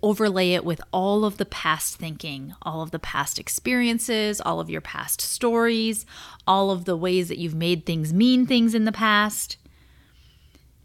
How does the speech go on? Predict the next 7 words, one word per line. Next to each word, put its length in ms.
And 220
this 260
is 160
what 180
strangles 800
the 80
creativity. 800